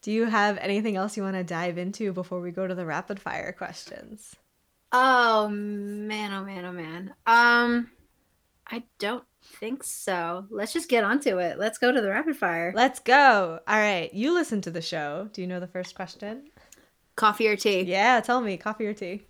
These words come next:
Speaker 2: I am a thousand percent a coffee person.
Speaker 1: Coffee. Oh, wait, I think I see
Speaker 2: Coffee.
Speaker 1: your sticker. Is that the, the Haley? And, ah,
Speaker 2: Yeah.
Speaker 1: yes! I have them on
Speaker 2: I
Speaker 1: my
Speaker 2: actu-
Speaker 1: notebook.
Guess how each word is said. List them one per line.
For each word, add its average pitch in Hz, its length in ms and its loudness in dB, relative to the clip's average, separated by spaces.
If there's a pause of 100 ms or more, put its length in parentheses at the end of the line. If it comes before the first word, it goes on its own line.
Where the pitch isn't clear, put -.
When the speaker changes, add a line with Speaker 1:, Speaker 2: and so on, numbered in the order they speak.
(480)
Speaker 2:
I 233 140 6
am 254 100 4
a 254 60 2
thousand 226 460 2
percent 214 300 -4
a 208 40 -8
coffee 202 300 -2
person. 190 800 -4
Speaker 1:
Coffee. 240 1000 2
Oh, 269 180 10
wait, 302 180 6
I 269 60 10
think 277 200 4
I 311 60 8
see 285 140 6
Speaker 2:
Coffee. 285 40 2
Speaker 1:
your 269 140 0
sticker. 254 580 -4
Is 208 120 -10
that 208 200 -8
the, 185 420 -6
the 196 120 -6
Haley? 196 640 -8 (260)
And, 185 140 -8 (100)
ah, 247 340 6
Speaker 2:
Yeah. 226 440 8
Speaker 1:
yes! 302 100 -4 (640)
I - 100 -6
have 220 180 -2
them 233 140 -4
on 208 80 -4
Speaker 2:
I - 20 -4
Speaker 1:
my 240 80 0
Speaker 2:
actu- 165 140 -2
Speaker 1:
notebook. 170 460 -8